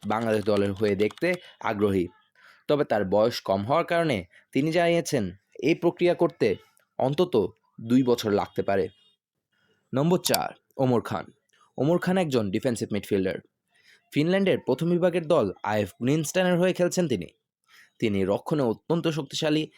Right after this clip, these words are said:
এবং সেন্টার ব্যাক হিসেবেও তিনি খেলতে পারেন। তার উচ্চতা পাঁচ ফুট এগারো। বর্তমানে তিনি খেলছেন দলটির বয়সভিত্তিক দলে,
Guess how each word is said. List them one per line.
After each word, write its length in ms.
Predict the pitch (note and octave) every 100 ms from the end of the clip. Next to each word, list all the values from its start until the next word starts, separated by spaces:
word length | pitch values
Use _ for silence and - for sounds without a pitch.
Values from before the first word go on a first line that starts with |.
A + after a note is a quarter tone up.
| _ -
এবং 160 | G#2 G2+
সেন্টার 300 | - B2+ F3+
ব্যাক 140 | F#3 F3+
হিসেবেও 300 | D#3 E3+ E3+
তিনি 220 | F3+ D#3 G2
খেলতে 240 | - A#2 G2+
পারেন। 240 | G#2 F#2 D#2 - _ _ _ _ _ _ _ _ -
তার 140 | D#3+ F#3
উচ্চতা 380 | F#3 G3 E3+ A2 - _
পাঁচ 180 | A#2 C3
ফুট 160 | - G#2+ -
এগারো। 320 | A2+ F#2 - - - _ _ _ - - -
বর্তমানে 420 | B2 C3+ F3 F#3
তিনি 200 | F3+ F3+ F3+
খেলছেন 380 | F#3 F3+ D#3+ G#2+ G2 - G#2+
দলটির 360 | A2 G#2+ G#2 F#2+
বয়সভিত্তিক 600 | F#2+ G#2+ G#2+ A2+ G#2 G2+ G2+
দলে, 260 | G#2+ C#3